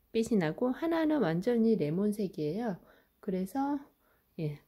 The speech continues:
근데 전체적으로 볼 때는 그냥 레몬 느낌이라고 보시면 될 것 같아요. 어쨌든 한 가닥은 살짝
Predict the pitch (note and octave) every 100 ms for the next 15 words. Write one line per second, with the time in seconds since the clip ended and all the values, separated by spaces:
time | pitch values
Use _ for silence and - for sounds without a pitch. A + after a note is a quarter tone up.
0 | - B3 B3+ - G#3 G3+ D#4 D#4 C#4 C4+
1 | A#3+ F#3+ G#3+ C4+ C#4 A3+ G3+ E3+ G3+ D4+
2 | D#4 D4+ D4+ D4+ D4 C#4 F#3 - G#3+ D#4
3 | - _ - - _ _ - A3 A3 G#3+
4 | G3+ F#3 G3+ F#3+ D#3 C#3+ E3 D3 - -
5 | C3+ - _ _ F#3+ G#3 C#4 C#4 C4 D4+
6 | E4+ F4 C4+ A3 B3 - E4 D#4+ - D#4+
7 | C#4+